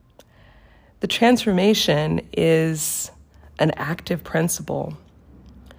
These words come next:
So we can see clearly that in, in the case of the person wanting to write a book, they need to actually put that pen to paper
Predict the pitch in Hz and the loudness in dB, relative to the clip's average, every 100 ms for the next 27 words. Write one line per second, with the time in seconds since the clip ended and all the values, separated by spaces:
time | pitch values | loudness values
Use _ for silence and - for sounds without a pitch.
0 | - - 185 190 196 - 202 - 220 208 | -18 -6 -2 0 0 0 -2 2 2 4
1 | 180 160 156 147 156 - - - - - | 2 0 0 -2 -4 -8 -16 -20 -20 -20
2 | - - 180 175 165 165 160 160 160 - | -20 -2 4 4 4 2 0 0 -4 -6
3 | - _ - - - - 190 185 202 185 | -20 _ -20 -20 -8 0 0 2 0 0
4 | 185 170 165 - 180 190 165 165 170 165 | -2 -4 -4 -2 0 2 4 6 6 4
5 | 165 156 151 147 175 160 - - - - | 0 0 0 2 2 2 -4 -16 -20 -20
6 | - - - - - 185 190 190 185 175 | -20 -20 -20 -8 2 4 4 2 0 0
7 | - - 170 170 165 196 185 175 170 - | 0 -2 -2 -2 -2 -6 -2 -2 -2 -2
8 | 196 196 190 - 165 185 180 156 147 | 0 2 2 -2 -2 -2 -2 -4 -4